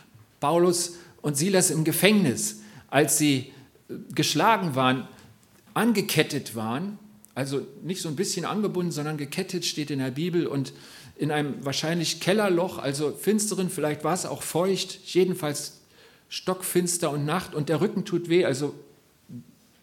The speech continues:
das war ja nicht der Erziehungsklaps, der früher noch erlaubt war in der Erziehung, das war ja der blutige Rücken.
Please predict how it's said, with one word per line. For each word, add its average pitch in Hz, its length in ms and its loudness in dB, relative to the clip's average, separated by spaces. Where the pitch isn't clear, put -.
das 117 180 -2
war 139 120 0
ja 165 100 4
nicht 127 220 0
der 117 100 0
Erziehungsklaps, 120 840 0
der 107 120 -2
früher 113 280 0
noch 104 200 -2
erlaubt 110 320 -2
war 104 120 -2
in 95 60 -4
der 101 100 -4
Erziehung, 110 540 -4
das 156 220 0
war 180 160 2
ja 196 180 4
der 151 100 4
blutige 180 460 2
Rücken. 175 280 0